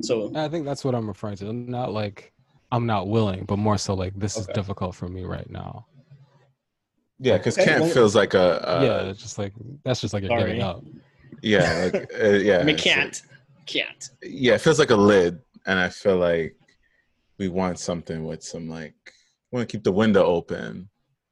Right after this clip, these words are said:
Speaker 3: you know? Yeah.
Speaker 1: Okay, Dre, what did, what did you do when someone told you you can't, they can't? What do you do?
Speaker 3: Um, pre twenty-eight Dre was,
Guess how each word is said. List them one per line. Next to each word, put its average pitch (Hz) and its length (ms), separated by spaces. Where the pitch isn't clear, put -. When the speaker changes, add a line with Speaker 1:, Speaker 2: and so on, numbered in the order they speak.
Speaker 3:
you - 100
know? - 280
Yeah. 80 300
Speaker 1:
Okay, 127 200
Dre, 127 380
what 190 160
did, 269 160
what 214 120
did 226 140
you 254 140
do 208 160
when 160 120
someone 135 300
told 123 240
you 117 100
you 113 120
can't, 120 320
they 120 100
can't? 123 540
What 151 80
do 180 60
you - 0
do? 113 60
Speaker 3:
Um, 101 720
pre 120 680
twenty-eight 92 680
Dre 87 680
was, 90 920